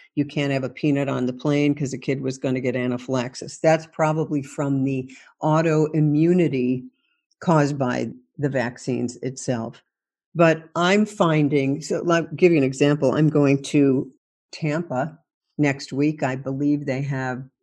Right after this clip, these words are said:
six, seven thousand people at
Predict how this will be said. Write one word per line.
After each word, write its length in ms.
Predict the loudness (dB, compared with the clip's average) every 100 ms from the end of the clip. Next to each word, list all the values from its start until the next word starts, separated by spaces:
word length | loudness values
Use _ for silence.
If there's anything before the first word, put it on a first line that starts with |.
| _
six, 440 | -10 -4 -4 -4
seven 380 | -2 -2 0 -4
thousand 600 | -4 -4 -4 -4 -4 -6
people 580 | -4 -6 -2 -2 -2 -6 _ _ _ _ _
at 300 | -2 -2 -4